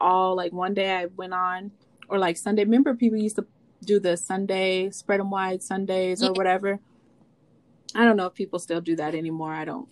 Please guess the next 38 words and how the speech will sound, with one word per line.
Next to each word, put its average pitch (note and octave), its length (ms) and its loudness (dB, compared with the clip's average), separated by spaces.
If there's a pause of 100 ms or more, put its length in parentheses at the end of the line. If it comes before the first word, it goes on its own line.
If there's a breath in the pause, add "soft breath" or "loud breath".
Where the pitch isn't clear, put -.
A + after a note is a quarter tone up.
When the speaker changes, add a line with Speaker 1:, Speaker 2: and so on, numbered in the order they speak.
(100)
Speaker 1:
I F3 100 -10
don't D3 260 -12
pay F3+ 140 0
attention, E3 520 -4
but E3+ 300 0 (1200 soft breath)
on G#3 200 6
those A3 340 4
days, B3+ 300 4
like, G3 160 0
you A#3 120 4
knew A3+ 200 6
if A3 80 -4
you G#3 120 0
went G3 140 -4
on, F3+ 300 -6
on E3+ 220 -8
Sunday, F3+ 420 -2
you F#3 180 -2
were F3+ 100 -2
gonna D#3+ 180 -4
see - 180 -4
a F3 180 -4
variety F3+ 800 2
of E3+ 140 -6
different F3 340 -4
things. D#3+ 280 -6
You're E3+ 100 2
gonna E3 160 -6
see E3 320 -8
tons G3+ 460 0
of F#3 120 -4
different F3+ 300 -2
type F3 220 -2
of D#3+ 100 -6
planners. F#3 500 -2
And G3+ 100 -4
you're C4 100 0
like, C#4 260 -2